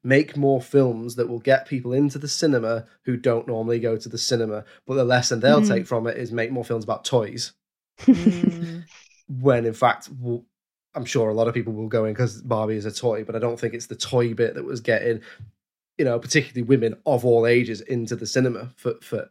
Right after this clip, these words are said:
Speaker 1: for Barbie, you know, so, and that's different, but I think there's definitely something to be said for films like this, little films that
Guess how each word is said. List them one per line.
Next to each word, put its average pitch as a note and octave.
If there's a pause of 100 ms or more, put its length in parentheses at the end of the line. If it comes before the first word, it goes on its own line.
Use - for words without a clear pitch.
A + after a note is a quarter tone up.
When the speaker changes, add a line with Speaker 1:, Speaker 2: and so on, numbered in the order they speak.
Speaker 1:
for A#2+
Barbie, A#2
you A#2+
know, A#2
so, B2 (240)
and B2
that's C3
different, B2+
but C3
I A#2+
think A#2+
there's B2+
definitely B2 (300)
something A#2+
to A2+
be A2+
said -
for A#2+
films C3+
like B2
this, A#2+
little C#3
films A2+
that A#2